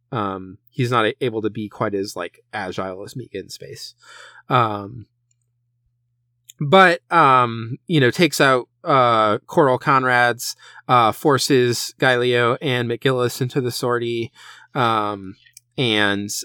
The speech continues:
uh, while this is happening, uh, the, the Isaribi is at a disadvantage because of its position. There's a lot of, like, naval battle stuff that goes on with the ships in the show, which I think is cool.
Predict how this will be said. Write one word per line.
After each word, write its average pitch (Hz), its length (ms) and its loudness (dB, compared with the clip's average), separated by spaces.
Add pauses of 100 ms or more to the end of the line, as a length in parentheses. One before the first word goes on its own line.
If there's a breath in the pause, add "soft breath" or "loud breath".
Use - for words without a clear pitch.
uh, 113 300 2
while 131 300 4
this 123 160 -2
is 127 80 -6
happening, 123 600 -4 (440 loud breath)
uh, 113 460 2 (100)
the, 123 420 2
the 127 120 -2
Isaribi 131 560 -2
is 123 160 2
at 127 80 0
a 110 80 0
disadvantage 123 760 -4
because 117 300 -4
of 107 100 -10
its - 180 -4
position. 113 460 -6
There's 135 160 -4
a 190 40 4
lot 214 140 4
of, 202 60 -2
like, 135 180 2
naval 120 380 2
battle 143 260 0
stuff 147 280 -2
that 165 100 -6
goes 156 200 2
on 151 240 2
with 147 100 -4
the 156 100 0
ships - 320 -4
in 170 120 -2
the 151 80 -2
show, 147 300 0
which 139 140 -4
I 131 60 0
think 143 180 -6
is 131 120 -4
cool. 131 360 -4